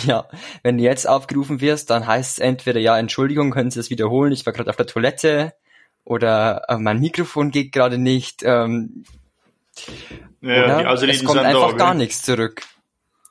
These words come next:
Speaker 1: Das
Speaker 2: Ja.
Speaker 1: gibt's auch, weil wir haben ja das Ganze über Big Blue Button gemacht. Ähm,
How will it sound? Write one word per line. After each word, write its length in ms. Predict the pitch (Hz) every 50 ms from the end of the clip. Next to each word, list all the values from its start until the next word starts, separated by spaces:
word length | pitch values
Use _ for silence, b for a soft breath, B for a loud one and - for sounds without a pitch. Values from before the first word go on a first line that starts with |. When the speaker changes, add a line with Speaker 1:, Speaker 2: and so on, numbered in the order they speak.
| _ _ - -
Speaker 1:
Das 140 | 131 120
Speaker 2:
Ja. 60 | 117 120
Speaker 1:
gibt's 240 | 156 131 - -
auch, 360 | 160 - 170 156 139 - 131 - _ -
weil 260 | 123 120 117 117 113
wir 100 | 120 127
haben 100 | 135 131
ja 60 | 127
das 140 | 117 - -
Ganze 260 | 123 123 123 - 127
über 80 | 120 120
Big 160 | 135 131 -
Blue 140 | - 120 -
Button 280 | 107 95 - - 120
gemacht. 500 | 117 120 123 135 165 - - - - - _ _ _ _ _ _ _ _ _ _ _ _ -
Ähm, 500 | 127 123 120 123 123 120 120 117 - -